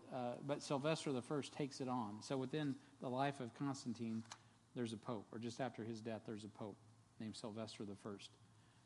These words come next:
And so the popes are in play very soon after this. Um, and so, uh, moving on, what am I gonna, so the pope is the emperor. Uh, the,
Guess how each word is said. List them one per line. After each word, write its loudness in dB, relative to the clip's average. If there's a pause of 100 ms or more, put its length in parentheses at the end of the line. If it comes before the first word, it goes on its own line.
(180)
And -2
so 2
the -2
popes 0
are 0
in -2
play 0
very 2
soon 0
after -6
this. -10 (720)
Um, 2 (440)
and 2
so, 4
uh, -2
moving 0
on, -4
what -4
am -4
I -6
gonna, -6
so -2
the 2
pope 2
is 0
the 2
emperor. -2 (840)
Uh, 4 (120)
the, 6